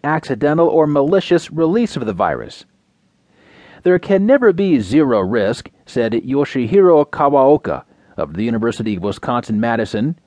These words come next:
and the University of Tokyo. But scientists can minimize the risks.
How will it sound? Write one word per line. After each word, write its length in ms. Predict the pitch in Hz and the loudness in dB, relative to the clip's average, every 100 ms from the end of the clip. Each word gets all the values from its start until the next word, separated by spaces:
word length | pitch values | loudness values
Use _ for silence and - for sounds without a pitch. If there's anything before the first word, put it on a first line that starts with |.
| _ _ _ - | _ _ _ -8
and 400 | 135 123 123 156 _ _ | -4 -2 -2 -6 _ _
the 340 | 104 127 123 120 | -8 -4 -4 -4
University 640 | 135 156 147 147 135 131 | -2 -2 0 -2 -2 -2
of 80 | 123 | -2
Tokyo. 640 | - 214 - 104 69 - _ _ _ _ _ _ _ - | 0 0 0 -4 -4 -8 _ _ _ _ _ _ _ 0
But 340 | 190 117 - _ _ | 2 2 -2 _ _
scientists 640 | - 160 170 151 131 - | -2 0 0 -2 -6 -8
can 560 | - 214 160 120 123 - | -6 -2 0 0 -2 -4
minimize 580 | 147 156 127 113 107 104 | -4 -2 0 -2 -2 -4
the 100 | 113 | -4
risks. 560 | 117 175 92 - - | 2 2 2 -8 -20